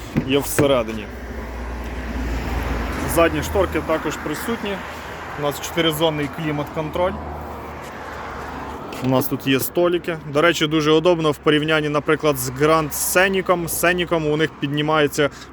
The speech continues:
підстаканник знизу, що неудобно, так як у вас внизу ноги. Зверху поприємніше. Охайний салон.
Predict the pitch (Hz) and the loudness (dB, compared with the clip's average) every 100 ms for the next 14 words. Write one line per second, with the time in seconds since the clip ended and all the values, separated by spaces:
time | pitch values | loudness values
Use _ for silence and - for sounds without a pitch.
0 | - 143 156 170 160 143 139 151 139 120 | -8 -2 2 4 4 2 0 2 2 0
1 | 117 135 135 143 160 147 135 123 - - | -2 0 2 4 4 4 0 -4 -10 -6
2 | 127 123 139 135 143 143 143 147 147 113 | -4 -2 0 0 0 -2 0 4 4 2
3 | 107 - - - - - - - - - | -4 -10 -10 -10 -12 -12 -14 -14 -14 -10
4 | 131 123 156 143 135 - - 139 - 147 | -2 4 4 4 -2 -4 -8 -6 2 4
5 | 143 120 113 - 123 131 - - - - | 4 2 -2 -6 -10 -12 -20 -20 -20 -20
6 | - - - - - - 135 - 165 143 | -20 -20 -20 -20 -20 -12 -6 2 2 2
7 | 135 - 165 185 214 | 0 0 0 2 2